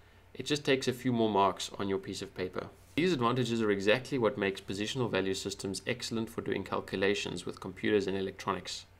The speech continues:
Please bear these things in mind as we continue to learn about how numbers are represented and manipulated in upcoming videos.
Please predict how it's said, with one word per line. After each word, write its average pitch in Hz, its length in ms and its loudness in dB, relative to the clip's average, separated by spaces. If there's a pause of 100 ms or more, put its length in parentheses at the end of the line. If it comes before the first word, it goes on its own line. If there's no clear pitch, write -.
(320)
Please 190 200 0
bear 143 180 8
these 143 200 0
things 120 220 2
in 107 120 0
mind 101 480 2
as 107 160 -4
we 104 100 -2
continue 135 400 0
to 113 160 2
learn 101 140 4
about 95 320 2
how 101 160 2
numbers 101 420 4
are 95 80 4
represented 98 800 0
and 98 140 -6
manipulated 95 760 -2 (220)
in 104 240 -4
upcoming 101 440 -4
videos. 90 520 -6